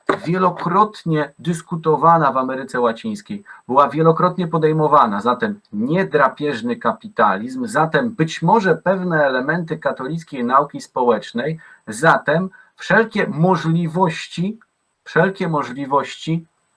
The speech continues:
tworzenia systemu bardziej sprawiedliwego. I tu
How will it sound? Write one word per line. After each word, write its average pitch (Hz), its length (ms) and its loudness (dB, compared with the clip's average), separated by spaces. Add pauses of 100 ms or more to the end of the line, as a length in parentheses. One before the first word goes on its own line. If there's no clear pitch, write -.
(220)
tworzenia 175 580 2
systemu 165 480 -2
bardziej 156 480 2
sprawiedliwego. 113 1000 -4 (880)
I 160 120 -2
tu - 360 2